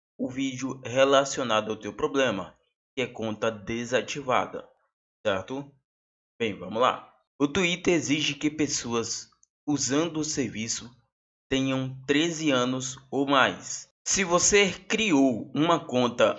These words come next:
antes de completar treze anos e agora atende aos requisitos de idade, que seria mais do que treze anos,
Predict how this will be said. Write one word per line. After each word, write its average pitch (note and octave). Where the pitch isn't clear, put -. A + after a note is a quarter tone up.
antes F3
de D3
completar B2
treze G#2+
anos A2
e C3
agora B2
atende C#3+
aos B2
requisitos A#2+
de C3
idade, A#2+
que -
seria G#2+
mais A#2+
do A2+
que G#2
treze G2
anos, A2+